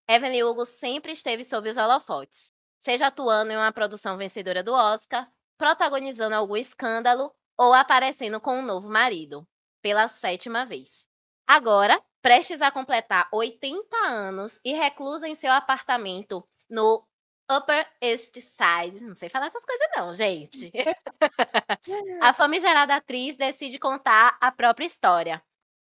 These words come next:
ou a sua verdadeira história, mas com uma condição: que Monique Grant, jornalista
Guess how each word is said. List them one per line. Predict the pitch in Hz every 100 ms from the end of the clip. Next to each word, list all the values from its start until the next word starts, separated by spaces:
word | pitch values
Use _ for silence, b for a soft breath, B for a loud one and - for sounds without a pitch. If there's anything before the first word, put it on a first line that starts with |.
| _
ou | 226 247
a | 262
sua | - 262 254
verdadeira | 220 202 226 269 339 302 294 226 202 208
história, | 262 - 180 160 165 _ _ _ _ _ _
mas | 262 285 -
com |
uma | 311 311
condição: | 330 311 320 392 277 202 202 _ _ _
que | 247
Monique | 262 262 269 370
Grant, | 254 226 202 240 - _ _ _
jornalista | 214 226 285 233 226 226 294